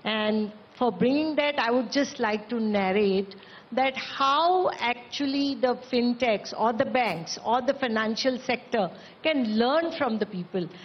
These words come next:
And I would just like to narrate how Mandeshi Bank or how, what were the learnings we had from the women. I mean, we keep on talking about the borrowings and lending to the people, and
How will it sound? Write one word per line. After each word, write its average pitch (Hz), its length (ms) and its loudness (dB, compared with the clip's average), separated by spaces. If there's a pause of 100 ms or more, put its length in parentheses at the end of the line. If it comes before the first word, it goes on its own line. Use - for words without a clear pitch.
(120)
And 269 100 0
I 277 80 2
would 320 180 -4
just 370 240 0
like 302 220 0
to 330 60 -10
narrate 302 380 0
how 302 540 2
Mandeshi 226 880 0
Bank 196 340 0
or 226 140 2
how, 226 300 0
what 240 360 -2
were 339 100 0
the 277 120 -2
learnings 240 760 2 (380)
we 269 160 2
had 277 280 0 (120)
from 277 320 2
the 254 80 4
women. 165 380 0 (240)
I 330 80 0
mean, 349 160 -2
we 330 140 2
keep 381 280 2
on 370 200 2
talking 240 320 0
about 233 260 0
the 208 80 2
borrowings 208 800 2
and 180 200 0
lending 196 460 0
to 214 100 -8
the 185 520 2 (200)
people, 262 520 2
and 214 260 0